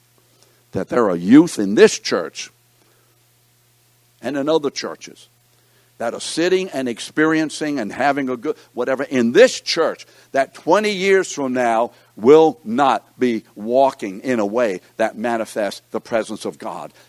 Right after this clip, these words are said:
Meaning either that they're not saved and were never saved, or that they have really fallen away from their fellowship with God. Are you listening to me today, church?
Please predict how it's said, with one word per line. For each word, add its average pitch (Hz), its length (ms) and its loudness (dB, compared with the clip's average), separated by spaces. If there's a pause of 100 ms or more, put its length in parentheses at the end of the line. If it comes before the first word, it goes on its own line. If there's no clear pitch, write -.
(340)
Meaning 143 460 -2
either 165 280 -2
that 123 220 -2
they're 113 180 -4
not 135 320 -6
saved 120 380 -6
and 101 120 -6
were 98 120 -2
never 147 260 -2
saved, 101 400 -6 (160)
or 110 180 0
that 110 200 -2
they 117 180 -2
have 101 240 -4 (240)
really 120 300 0
fallen 123 520 -2
away 107 360 0 (140)
from 101 280 -6
their 95 160 -4
fellowship 107 640 -4
with 92 160 -10
God. 87 260 -6
Are 113 60 -4
you 131 140 -2
listening 143 420 0
to 131 140 -8
me 113 120 -6
today, 104 400 -8
church? 95 560 -8